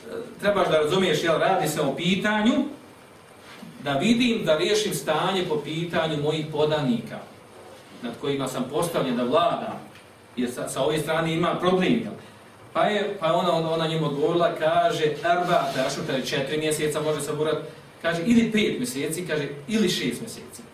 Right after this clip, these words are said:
Onda Omer radijallahu anhu nakon toga rekao, kaže, kaže, "Jahzu nasu, jesirune šehren vahibin", kaže,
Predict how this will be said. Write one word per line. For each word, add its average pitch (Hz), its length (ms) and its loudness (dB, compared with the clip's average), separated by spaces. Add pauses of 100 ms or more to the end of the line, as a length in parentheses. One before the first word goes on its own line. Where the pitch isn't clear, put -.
(200)
Onda 135 280 -2
Omer 143 160 -2
radijallahu 135 400 -2
anhu 131 100 -6
nakon 135 200 -6
toga 135 220 -2
rekao, 147 260 0
kaže, 180 400 2 (720)
kaže, 170 440 2 (460)
"Jahzu 165 500 0
nasu, 196 640 2 (120)
jesirune 180 640 2
šehren 180 460 0
vahibin", 165 520 2
kaže, 190 420 0